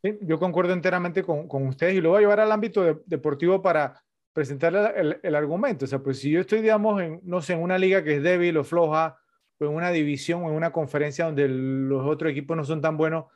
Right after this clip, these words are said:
yo lo más que puedo hacer es dar lo mejor de mí para ganar.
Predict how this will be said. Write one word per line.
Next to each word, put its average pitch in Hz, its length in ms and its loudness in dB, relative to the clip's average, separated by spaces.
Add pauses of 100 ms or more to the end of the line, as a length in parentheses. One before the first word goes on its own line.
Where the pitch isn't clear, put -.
(380)
yo 165 180 2
lo 214 180 4
más 220 220 2
que 214 120 0
puedo 214 200 2
hacer 233 500 0 (440)
es 180 400 -2
dar 190 160 2
lo 208 100 -2
mejor 180 280 -2
de 196 100 2
mí 220 300 -2 (420)
para 151 200 0
ganar. 143 440 -4